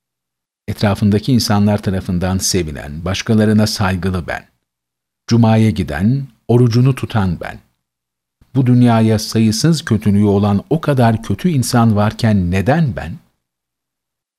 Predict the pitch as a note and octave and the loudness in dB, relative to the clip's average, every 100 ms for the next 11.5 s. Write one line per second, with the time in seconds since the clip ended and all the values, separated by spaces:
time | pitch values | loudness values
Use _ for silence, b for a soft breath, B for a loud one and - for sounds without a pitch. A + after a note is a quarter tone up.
0 | _ _ _ - A#2 B2+ C3 C3 D#3+ B2 | _ _ _ 0 2 4 4 2 2 2
1 | G#2 G#2 D3 D#3 G#2+ G2+ F#2+ F#2+ F2 - | 2 2 2 2 2 0 0 0 -2 -2
2 | F#2+ F2+ - F2 D2 F2 D3+ B2+ A#2 - | -2 -2 -2 -6 -4 -2 -2 0 -2 0
3 | F3 F3+ C#3+ B2+ C#3 B2+ A#2+ D3 A2+ G2 | 2 2 2 2 2 4 2 2 2 2
4 | F2+ F2+ F2+ F#2+ G2 F#2 F2 F2+ F#2+ F#2+ | 0 -4 -2 -2 0 0 -2 -2 -2 -2
5 | F2+ F2 A#2+ C#3+ - C3 C3 - C3+ - | -2 0 0 0 -4 -8 -6 -2 -2 -4
6 | _ - B2 G2 F2 D#2 A#2 F#2 E2+ C#2+ | _ 0 0 2 -2 -4 -2 -2 -4 -8
7 | - - - _ _ _ _ _ _ - | -12 -12 -14 _ _ _ _ _ _ 0
8 | A2+ A2+ - A#2+ - A2+ D3+ A#2 - D#2+ | 2 2 0 -2 0 0 2 0 -2 -6
9 | D2+ C#2+ G#2 C3+ - - G#2+ B2 C#3 B2+ | -6 -4 0 0 -2 -8 -4 0 2 0
10 | - G2 G2 F2+ F#2+ F2+ G2+ A#2+ - G2+ | -2 -2 -2 0 -2 0 0 0 0 -6
11 | - G#2+ - - | -6 -14 -14 -16